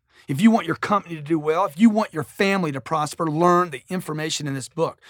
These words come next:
Read it a second time, and I guarantee you, you will prosper in ways others considered impossible. When you're done with this, read it a second time,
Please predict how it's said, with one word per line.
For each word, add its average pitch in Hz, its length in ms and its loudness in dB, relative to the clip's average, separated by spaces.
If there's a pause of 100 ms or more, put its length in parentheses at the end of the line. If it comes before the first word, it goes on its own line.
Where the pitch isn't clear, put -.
(160)
Read 180 260 6
it 208 80 2
a 170 60 -2
second 185 420 -2
time, 113 400 -8
and 139 120 -4
I 135 80 -2
guarantee 175 580 -4
you, 143 220 -8 (440)
you 139 140 -2
will 135 160 -4 (100)
prosper 185 540 -2
in 131 320 -8
ways 131 680 -8 (480)
others 135 400 -2
considered 135 500 -4
impossible. 127 680 -8 (200)
When 170 220 4
you're 220 140 6
done 226 260 2
with 214 160 -2
this, 117 300 -14
read 165 240 -2
it 202 80 -2
a 233 40 -2
second 135 440 -4
time, 127 340 -8